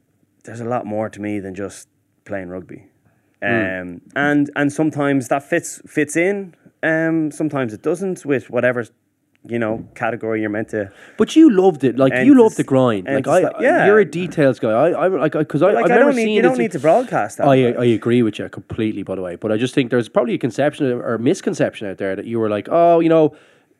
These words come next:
Speaker 2: you know, uh, that you might have been flippant about." You might have said, "Oh, do you know what? Actually, uh, you know, rugby, I, I, there is more to me." And then people have said, "Oh, well, like, you know, every, some, aren't rugby players supposed to watch every game for the whole
Speaker 1: I don't,
Speaker 2: weekend?"
Speaker 1: I,
Speaker 2: That's
Speaker 1: I,
Speaker 2: not true.
Speaker 1: I
Speaker 2: I,
Speaker 1: don't watch,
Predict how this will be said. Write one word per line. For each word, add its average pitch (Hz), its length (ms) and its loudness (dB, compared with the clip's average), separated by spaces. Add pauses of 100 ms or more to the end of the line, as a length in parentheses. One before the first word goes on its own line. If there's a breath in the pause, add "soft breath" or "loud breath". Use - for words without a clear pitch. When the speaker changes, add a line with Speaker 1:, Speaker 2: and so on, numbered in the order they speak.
(140)
Speaker 2:
you 117 160 -10
know, 131 140 -2
uh, 90 200 -12 (180)
that 151 260 -4
you 139 140 0
might 147 120 4
have 143 60 2
been 131 100 -2
flippant 135 320 -2
about." 123 140 0
You 120 60 -2
might 123 80 0
have 117 80 -4
said, 123 140 -4
"Oh, 139 120 -6
do 156 100 -8
you - 60 -4
know 156 60 0
what? 151 160 2
Actually, 139 420 -4 (600 loud breath)
uh, 113 400 0
you 135 120 -8
know, 110 100 -4
rugby, 123 400 0
I, 123 120 0 (120)
I, 131 80 -2
there 127 160 2
is 135 140 2
more 131 220 4
to 127 100 -6
me." 120 80 0
And 110 100 -6
then 113 80 -6
people 123 220 -4
have 104 80 -12
said, 117 140 -6
"Oh, 135 120 -14
well, 131 180 -8
like, - 280 -14 (160)
you - 100 -14
know, 113 120 -8
every, 127 200 -10
some, 139 240 -10
aren't 131 240 -8
rugby 123 200 -6
players 113 220 -6
supposed 107 200 -8
to 110 60 -6
watch 104 220 -2
every 107 200 -4
game 104 380 -4
for 117 100 -8
the 104 60 -4
whole 101 200 -2
Speaker 1:
I 147 60 2
don't, 143 140 0
Speaker 2:
weekend?" 151 260 0
Speaker 1:
I, 139 140 -2
Speaker 2:
That's 151 100 2
Speaker 1:
I, - 20 -2
Speaker 2:
not 165 200 0
true. 139 380 2
Speaker 1:
I 127 100 4
Speaker 2:
I, 143 40 2
Speaker 1:
don't 180 220 2
watch, 185 360 -4